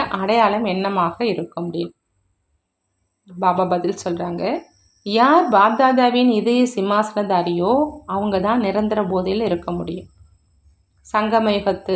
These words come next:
உயர்த்த ஆத்மாக்களின் ஸ்தானமே தந்தையினுடைய இதய சிம்மாசனம்தான். அந்த மாதிரி ஆசனம் முழு கல்பத்திலும் கிடைக்க முடியாதுன்னு சொல்றாங்க பாபா. உலக ராஜ்யத்தின் மற்றும் மாநில ராஜ்யத்தின் ஆசனமோ கிடைச்சிக்கிட்டே இருக்கும்,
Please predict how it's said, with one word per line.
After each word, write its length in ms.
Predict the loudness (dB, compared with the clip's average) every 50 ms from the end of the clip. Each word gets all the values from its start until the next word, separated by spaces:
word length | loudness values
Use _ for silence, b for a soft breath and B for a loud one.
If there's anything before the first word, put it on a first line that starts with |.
| -2 0
உயர்த்த 380 | 0 2 2 2 2 0 0 2 4
ஆத்மாக்களின் 720 | 4 2 2 0 -2 -2 -2 -2 -2 -2 -2 -2 -2 -4 -6
ஸ்தானமே 640 | -6 -6 -4 -2 -2 0 0 0 0 2 2 2 0 -2 -4 -12 -18 -20 _ _ _ _ -6
தந்தையினுடைய 580 | -4 -2 -2 -2 -2 -2 -2 -2 -2 -2 -2 -2 -4 -4 -4
இதய 260 | -4 -2 0 2 2 0
சிம்மாசனம்தான். 920 | 0 -2 -4 -2 -2 0 0 -2 -2 -4 -8 -8 -8 -6 -6 -6 -6 -8 -8 _ _ _ _ _ _ _ _ b b b b b b b b -2
அந்த 260 | 0 0 2 4 6 6
மாதிரி 360 | 6 4 2 2 2 2 0 0 0 0 2
ஆசனம் 520 | 2 2 2 0 -2 -2 -2 -2 0 0 2
முழு 260 | 2 4 4 4 2 2
கல்பத்திலும் 720 | 2 2 2 2 0 0 -2 -2 -2 -2 -2 0 0 0 -2 -4 -8
கிடைக்க 340 | -8 -4 -4 -4 -2 -2 -4
முடியாதுன்னு 560 | -4 -4 -2 0 2 2 2 0 -2 -6 -6
சொல்றாங்க 380 | -6 -6 -4 -2 -2 -2 -2 -4
பாபா. 320 | -4 -6 -8 -8 -10 -14 -16 -18 -20 -20 -20 -20 -20 -20 -20 -20 -20 -20 -20 -20 -20 _ _ _ -2
உலக 280 | 0 0 2 2 2 2
ராஜ்யத்தின் 760 | 2 4 4 4 2 2 0 0 -2 -2 -2 -2 0 0 2 2
மற்றும் 400 | 0 -2 -2 -4 -6 -4 -4 -2
மாநில 500 | 0 2 2 4 4 4 4 4 4 4
ராஜ்யத்தின் 720 | 4 4 4 2 2 0 -2 -2 -2 -2 -4 -6 -6 -6 -4 0 0
ஆசனமோ 460 | 2 2 2 0 2 2 4 4 4
கிடைச்சிக்கிட்டே 560 | 2 0 0 -2 -2 -2 -4 -4 -4 -2 0 0
இருக்கும், 400 | 0 0 -2 -4 -6 -10 -14 -16